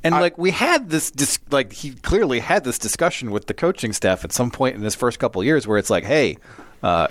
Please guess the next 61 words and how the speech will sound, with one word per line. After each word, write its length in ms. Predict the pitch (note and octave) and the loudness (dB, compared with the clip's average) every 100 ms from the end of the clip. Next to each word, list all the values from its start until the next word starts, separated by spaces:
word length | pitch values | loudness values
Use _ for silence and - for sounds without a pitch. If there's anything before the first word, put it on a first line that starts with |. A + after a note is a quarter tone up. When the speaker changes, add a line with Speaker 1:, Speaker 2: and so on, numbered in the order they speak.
| - | -2
Speaker 1:
cut 200 | - C3 | 0 2
out 220 | C#3 C3+ | 2 2
that 140 | B2+ | -2
high 180 | - C3 | 2 0
school 300 | D3 - F#2 | 0 0 0
crap." 400 | - F#2 C2+ - - - - - - | 2 0 0 -2 -8 -18 -20 -18 -6
And 80 | G2 | 0
now 120 | A2+ | 2
it's 80 | A#2 | 0
kinda 200 | - B2+ | 0 2
like, 140 | A#2 | 2
"All 120 | B2 | 2
right, 180 | E3 C#3 | 2 0
well, 340 | A2+ B2 D3 - - - - | 2 2 0 -2 -16 -18 -16
high 160 | - C3 | -4 -2
school 220 | C3 D#2 | 0 -2
crap." 240 | C2 - - - - | -2 -4 -4 -10 -16
Speaker 2:
Yeah. 320 | - A2+ G#2 G2 - - - - | -2 2 4 2 -4 -16 -18 -6
That's, 380 | D#3+ F3 - - - | 0 0 -2 -10 -4
it's 200 | D3+ E3+ | -2 2
a 40 | |
little 200 | E3 E3+ | 2 2
concerning. 640 | E3+ D#3 - C#3 D3+ D#3 D3+ - - - - | -2 -6 2 2 2 0 -8 -20 -20 -8 -4
I 40 | |
think 240 | B2 C#3 B2+ | -2 -2 0
that 220 | B2+ A2+ | 0 0
he 60 | A#2 | -6
could 180 | B2+ | -8
probably 280 | - A#2 A2+ | -2 0 0
just 220 | A2 G2+ | -2 -4
work 180 | A#2 A2 | 0 0
his 140 | - - | 0 2
way 160 | G#2 | 4
out 160 | G2 G#2 | 4 2
of 100 | A2 | 2
it. 80 | A#2+ | 0
I 80 | A#2 | 0
think 160 | A2+ | -2
he's 100 | A2+ | -4
probably 240 | - A2 G#2+ | 0 -2 -2
pressing 480 | - G#2+ - A#2+ | 0 -2 0 -4
because 500 | A#2 A2 A2+ G#2 G#2 - - - - | -4 -2 0 0 -4 -12 -18 -18 -12
he 80 | - | -6
probably 260 | C3+ C3+ C3 | 0 0 0
did 100 | B2+ | 0
not 180 | A#2+ - | -2 -2
expect 480 | - - B2+ - | -8 -2 -4 -2
Blake 160 | C3 A#2+ | -2 0
Corum 320 | - B2+ B2 | 0 0 0
to 100 | A#2+ | -2
return 360 | B2 A#2 A#2+ A#2+ | -4 0 2 2
this 180 | B2 - | 0 0
year, 220 | C#3 C3+ | 2 2
and 80 | G#2+ | 2
he 100 | A#2 | 0
was 100 | G#2+ | 0
gonna 160 | A#2+ | 0
be 80 | A2+ | 0
the 100 | A2 | 0
feature 340 | - A#2+ - B2 | 0 -2 0 2
back, 340 | A#2+ B2 - | 2 2 -2